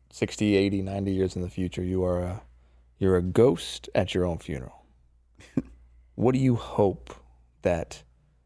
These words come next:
is, what do you hope is said about you as the kind of man that you are and the way you walk through life?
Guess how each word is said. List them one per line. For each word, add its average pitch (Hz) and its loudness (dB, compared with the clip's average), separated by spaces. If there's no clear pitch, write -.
is, - 0
what 139 2
do 160 4
you 147 4
hope 127 2
is 101 2
said 104 2
about 82 -2
you 80 -6
as 92 -4
the - -6
kind 92 -4
of 87 -6
man 82 -8
that 82 -16
you 92 -8
are - -8
and 95 -4
the 92 0
way 92 2
you 90 -2
walk 87 0
through 98 -6
life? - -8